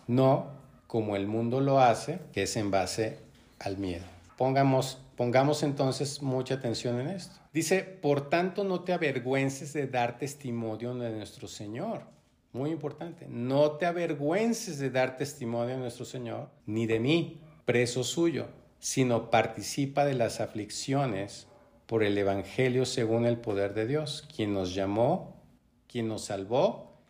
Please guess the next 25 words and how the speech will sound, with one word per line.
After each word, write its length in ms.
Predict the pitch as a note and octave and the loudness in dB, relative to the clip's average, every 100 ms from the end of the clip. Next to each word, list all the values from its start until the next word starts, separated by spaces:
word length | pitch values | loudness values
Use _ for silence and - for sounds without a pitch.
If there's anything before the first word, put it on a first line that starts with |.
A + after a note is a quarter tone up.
| - | -16
y 120 | A2+ | -8
llamó 760 | G#2+ G2 G#2 A#2+ D#3+ A3+ - - - - | -6 -6 -2 0 0 -2 -8 -20 -20 -6
con 200 | A#2 G#2+ | -2 0
llamamiento 800 | G#2 F#2+ F#2+ G#2+ A2 A2 A2 A#2 | 0 0 0 0 0 -2 -4 -4
santo, 540 | - D#3+ F#3+ F3+ F#2 - - _ - | 0 0 0 -4 -8 -10 -20 _ -4
no 240 | A#2+ D3 | 0 2
conforme 460 | E3+ D#3 C#3+ C3 A#2 | 0 0 -2 0 -2
a 40 | |
nuestras 440 | A2+ G#2 - G#2 | -2 -4 -4 -2
obras, 460 | C#3+ C3+ F#2+ - - _ _ | -2 -2 -4 -8 -18 _ _
sino 380 | - B2+ A#2 G#2+ | -6 -2 0 0
según 420 | - A2+ B2 C3 | -2 -2 0 -2
el 120 | C3 | -2
propósito 720 | C3 A2+ - A#2 - B2 A2 | -2 -4 -4 -6 -6 -8 -8
suyo 460 | - D3+ D3+ D#3+ G3 - - _ _ | -6 -6 -4 -4 -6 -12 -20 _ _
y 140 | - A2 | -8 -4
la 220 | G2+ G2+ | 0 0
gracia 500 | G#2+ B2 C3 E3 D3+ | 2 4 4 0 -2
que 140 | - | -2
nos 180 | A#2 A2+ | -4 -4
fue 260 | - B2+ B2 | -4 -4 0
dada 320 | B2 B2 B2+ | 2 2 0
en 160 | A#2 A2 | -4 -4
Cristo 600 | B2+ B2 A2+ - C#3 - - _ _ | -4 -4 -6 -10 -12 -12 -20 _ _
Jesús 680 | _ D#3 D3+ C3 C#3 - - | _ -6 -2 -2 -4 -8 -16